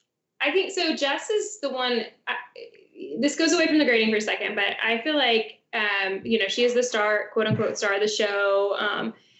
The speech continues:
and she is the one I ha-, like research wise think the most about because,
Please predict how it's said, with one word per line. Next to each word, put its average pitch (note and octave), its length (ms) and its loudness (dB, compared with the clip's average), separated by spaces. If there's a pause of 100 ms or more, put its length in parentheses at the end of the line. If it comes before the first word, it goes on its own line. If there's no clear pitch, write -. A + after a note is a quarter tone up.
(160)
and A3+ 140 4
she D#4+ 380 4
is D#4+ 100 0
the D4 60 2
one C4+ 140 2
I A3 840 2
ha-, A3 320 -8
like - 400 -2
research A#3+ 520 0
wise D#4+ 520 4
think C#4+ 280 2
the D4 100 2
most C#4+ 260 4
about C#4 460 0
because, G#3 720 0